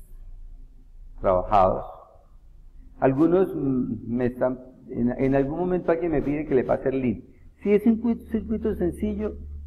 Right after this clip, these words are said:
se lo paso. Pero un circuito complejo no, porque es mucho trabajo y no puedo regalar mi trabajo. Así de sencillo. Por ejemplo, si alguien me dice, "Páseme el link de este", no lo paso.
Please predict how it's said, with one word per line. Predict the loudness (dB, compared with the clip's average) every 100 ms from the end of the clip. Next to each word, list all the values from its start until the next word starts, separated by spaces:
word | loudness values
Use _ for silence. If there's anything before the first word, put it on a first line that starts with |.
| -16 -18 -20 -4
se | 4
lo | 4 4
paso. | -4 -6 -18 -20 -20 -18 -16 -12 -10 -8 -2
Pero | 4 6
un | 6
circuito | 2 0 0 2 2
complejo | 0 0 -2 -2 -6
no, | -6 -14 -20 -20 -20 -20 -20 -8
porque | -8 -6 -4 0 0 0
es | 0
mucho | -2 -2 -4 -4 -4 0
trabajo | 4 4 4 0 -10 -14 -20 -20 _ _ _ _ _ _ -8
y | -2 0 0 2
no | 2 2
puedo | 4 6 6
regalar | 2 2 0 -2 -4
mi | -8
trabajo. | -6 -4 -4 -6 -18 -20 -20
Así | -20 -14 -10
de | -8
sencillo. | -8 -4 -4
Por | -4
ejemplo, | -4 -2
si | 0
alguien | 0 0
me | -2
dice, | 0
"Páseme | 4 4 4 2
el | 0
link | -2 -2 0
de | 4 4
este", | 2 -2
no | -2 0 2
lo | 0
paso. | -2 -6 -8 -20